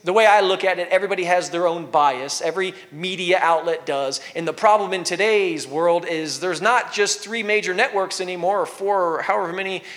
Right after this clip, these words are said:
there were at some point. We don't just have an antenna that we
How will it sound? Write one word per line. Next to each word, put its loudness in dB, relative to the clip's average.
there 0
were 2
at 0
some -4
point. -4
We -2
don't 2
just -2
have 4
an -2
antenna -2
that 2
we -8